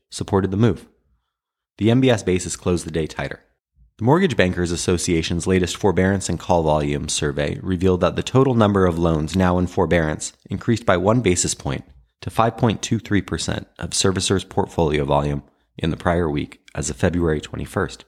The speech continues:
According to the M B A's estimate, two point six million homeowners remain in forbearance plans. Today's calendar is light on data, with just Redbook same-store sales for the week ending February twenty-seventh due out later this morning.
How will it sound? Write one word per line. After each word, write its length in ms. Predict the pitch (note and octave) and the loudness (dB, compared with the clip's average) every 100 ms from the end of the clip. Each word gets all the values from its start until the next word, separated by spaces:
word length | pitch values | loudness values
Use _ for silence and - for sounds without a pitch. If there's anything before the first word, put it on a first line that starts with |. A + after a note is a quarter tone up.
| _ | _
According 340 | - C3+ D#3+ F3+ | -2 2 4 4
to 80 | |
the 160 | C3+ G#2+ | 4 4
M 120 | G2 | 4
B 100 | F#2 | 6
A's 160 | F2+ E2+ | 4 4
estimate, 420 | D#2+ - D#2 - _ - | 0 -2 -6 -6 _ -4
two 160 | - | -2
point 260 | C#3+ D3 C3 | 0 0 0
six 260 | - A#2 - | 0 0 2
million 380 | G2+ G2+ F#2 | 4 4 2
homeowners 480 | E2 E2 D2 C#2 C#2+ | 2 0 0 -2 -2
remain 320 | E2+ E2 E2 | -2 2 2
in 120 | D#2+ D2 | 0 -2
forbearance 500 | E2 D2+ D2+ C#2 - | -4 -2 -2 -4 -8
plans. 400 | - A1+ - - _ _ _ _ _ - | -10 -10 -12 -18 _ _ _ _ _ -2
Today's 280 | B2+ E3 | 2 4
calendar 420 | D#3+ A2 G2 F#2+ F2 | 4 2 2 4 4
is 120 | E2+ | 4
light 240 | G2+ A2+ | 2 2
on 160 | G#2+ F#2+ | 0 2
data, 420 | G2 A2 C#3+ C3+ | 4 4 2 -2
with 160 | - G2 | -2 0
just 240 | F#2+ D#2+ | 0 0
Redbook 380 | - E2+ E2 D#2 | 0 0 0 -2
same-store 500 | - G2 F2+ - E2 | 0 0 0 0 -2
sales 320 | - C3 C3 | 2 0 0
for 120 | - - | -2 -2
the 100 | D#2+ | 0
week 220 | D#2+ - | -2 -2
ending 240 | D#2 D2+ | -2 -2
February 440 | D2+ E2+ E2 D#2 D2 | -2 -2 0 0 0
twenty-seventh 640 | - D#2+ - A#2+ A#2 - | -4 -4 0 2 0 0
due 140 | F2+ | 0
out 140 | D2+ - | 2 0
later 220 | D#2 D2 | -2 -2
this 200 | C#2+ - | -4 0
morning. 340 | B2+ C3 C3 | 2 2 -4